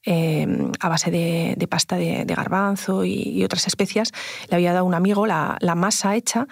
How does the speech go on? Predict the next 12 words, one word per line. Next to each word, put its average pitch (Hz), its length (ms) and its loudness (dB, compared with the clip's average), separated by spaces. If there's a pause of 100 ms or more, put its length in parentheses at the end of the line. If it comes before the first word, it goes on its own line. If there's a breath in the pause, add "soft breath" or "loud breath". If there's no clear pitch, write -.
(540 loud breath)
y, 175 340 4
mm, 156 540 2 (340 loud breath)
y 196 80 4
habían 170 260 2
hecho 170 560 2
falafel 170 440 0
en 175 80 2
casa 190 420 0
gracias 185 380 0
a 170 60 2
un 180 280 2 (720 loud breath)
horno 196 540 2